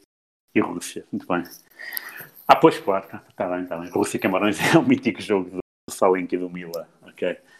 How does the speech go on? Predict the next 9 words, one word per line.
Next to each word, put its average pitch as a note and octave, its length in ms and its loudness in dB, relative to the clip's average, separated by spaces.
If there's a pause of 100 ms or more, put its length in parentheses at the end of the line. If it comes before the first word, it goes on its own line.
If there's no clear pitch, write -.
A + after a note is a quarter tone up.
(960)
Ora E3+ 160 6
bem, A2 400 0 (220)
grupo C#3 280 -6
B, G#2 420 4 (180)
agora. G#2 560 0 (1500)
Eh, A2 440 4
grupo C#3 340 4
C, F3 580 0 (960)
eh, C#3 840 -4